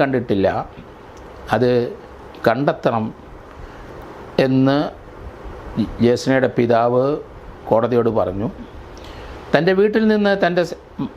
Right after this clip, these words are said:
മൂത്ത മകളിൽ നിന്നാണ് അത് വാങ്ങിച്ചുകൊണ്ട് പോയത്. അത് സി ബി ഐ കണ്ടിട്ടില്ല എന്ന് പറയുന്നു. കാര്യമായ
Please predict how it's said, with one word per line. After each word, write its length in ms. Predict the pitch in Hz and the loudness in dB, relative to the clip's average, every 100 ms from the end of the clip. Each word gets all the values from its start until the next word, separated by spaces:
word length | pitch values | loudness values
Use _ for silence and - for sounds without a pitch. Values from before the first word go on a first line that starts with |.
| - 139 | -2 2
മൂത്ത 220 | 160 170 160 | 4 2 2
മകളിൽ 260 | 147 160 165 156 | 2 2 2 2
നിന്നാണ് 380 | 151 143 127 131 - - | 2 2 0 -2 -6 -2
അത് 80 | 120 117 | 0 2
വാങ്ങിച്ചുകൊണ്ട് 500 | 117 120 123 131 117 104 | 2 0 -2 0 0 2
പോയത്. 360 | 98 98 95 104 175 - - - - - - - - 120 | 2 2 0 -2 -4 -14 -18 -18 -18 -16 -14 -12 -2 0
അത് 100 | 135 | 2
സി 100 | 131 147 | 2 4
ബി 60 | 151 | 4
ഐ 40 | 147 | 2
കണ്ടിട്ടില്ല 400 | 147 135 147 135 131 127 | 2 0 0 2 2 2
എന്ന് 100 | 120 | 2
പറയുന്നു. 360 | 110 98 95 95 240 - - - - - - - - | 2 0 0 -4 -4 -8 -18 -18 -18 -18 -18 -2 2
കാര്യമായ 480 | 143 165 170 160 | 2 4 2 4